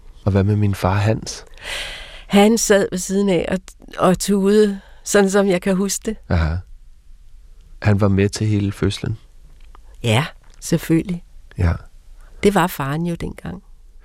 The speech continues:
Speaker 1: Det tro-, det tror jeg har været ret usædvanligt faktisk på den tid.
Speaker 2: Er det rigtigt?
Speaker 1: Ja.
Speaker 2: Nå, men så må vores, hele vores flok, der har været usædvanlig.
Speaker 1: Det, det
Speaker 2: Altså,
Speaker 1: tror jeg
Speaker 2: både
Speaker 1: også,
Speaker 2: med
Speaker 1: det lyder.
Speaker 2: veninder og,
Speaker 1: Ja.
Speaker 2: <laughs> og far og mor.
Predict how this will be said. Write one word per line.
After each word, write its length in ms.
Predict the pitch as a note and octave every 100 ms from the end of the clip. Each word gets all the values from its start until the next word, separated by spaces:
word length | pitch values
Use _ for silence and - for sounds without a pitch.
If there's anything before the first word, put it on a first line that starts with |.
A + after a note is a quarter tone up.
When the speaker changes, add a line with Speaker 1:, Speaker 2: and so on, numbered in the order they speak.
| - - - -
Speaker 1:
Det 100 | G#2
tro-, 140 | E2
det 160 | A#2+ A#2
tror 160 | C#3
jeg 80 | C3
har 40 | A2
været 260 | G2 F#2
ret 140 | F#2+ A2+
usædvanligt 560 | A2+ F2 G#2+ C#2 A#2+
faktisk 460 | - G2+ - - -
på 100 | G#2+
den 160 | G#2 -
tid. 200 | - - - - - - - - - -
Speaker 2:
Er 80 | -
det 120 | G#3
rigtigt? 380 | E3 A3 F#4 D#4+ -
Speaker 1:
Ja. 100 | G2+ - - - - - - - - -
Speaker 2:
Nå, 140 | G3
men 60 | G#3
så 120 | A3+
må 140 | A#3+ A#3
vores, 400 | F3+ F3+ - -
hele 180 | F#3 A3+
vores 240 | A3 E3
flok, 280 | - F3+ F#3 -
der 60 | G#3+
har 100 | G3
været 220 | F3+ F3
usædvanlig. 640 | F3 - F#3 D#3+ - -
Speaker 1:
Det, 80 | F#3
det 100 | C#3
Speaker 2:
Altså, 120 | -
Speaker 1:
tror 80 | -
jeg 80 | -
Speaker 2:
både 100 | F3+
Speaker 1:
også, 140 | - F3+
Speaker 2:
med 80 | F3+
Speaker 1:
det 60 |
lyder. 80 | F3 G3
Speaker 2:
veninder 220 | A#3+ F#3+
og, 220 | - D#3+
Speaker 1:
Ja. 160 | F#2 F2+ - - - - B3+ - F#4+ -
Speaker 2:
<laughs> 80 | -
og 80 | C#4
far 400 | - - - G#3+
og 380 | F#3+ F3 - F#3+
mor. 300 | D#3+ F#3